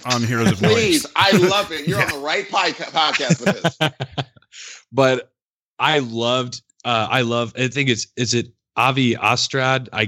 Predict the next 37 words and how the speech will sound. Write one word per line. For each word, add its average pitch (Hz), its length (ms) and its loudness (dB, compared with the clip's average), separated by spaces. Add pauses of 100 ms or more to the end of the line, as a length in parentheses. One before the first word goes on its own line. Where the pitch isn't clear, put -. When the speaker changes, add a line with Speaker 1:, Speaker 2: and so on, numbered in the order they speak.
Speaker 3:
I 110 80 -2
can't 117 320 -4
remember 104 340 -2
'cause 110 160 -2
I 123 60 2
might 131 300 2
be 135 80 0
getting 117 240 2
that 104 140 -2
conf-, 98 220 -8
or 127 140 4
it's - 160 -4 (100)
Art, 120 340 0 (380)
whatever. 117 380 2 (400)
The 131 80 2
guy 160 260 4
who, 131 440 -2
who 120 160 -6
directed 113 400 -2
the 92 60 -8
movie. 78 340 -8 (440)
Speaker 2:
Yes. - 400 0 (140)
Speaker 3:
He 143 160 0
did 143 220 4
Hereditary. 95 840 -2 (580)
Speaker 2:
Mm-hmm. 170 260 2
Speaker 3:
And 117 360 0 (140)
that 147 220 0
movie 127 380 2
forever 117 580 0
will 98 440 -4 (640)
stick - 480 0
with 113 140 -2
me 101 180 -2
because 98 420 -4
of 90 160 -4
the, 92 200 0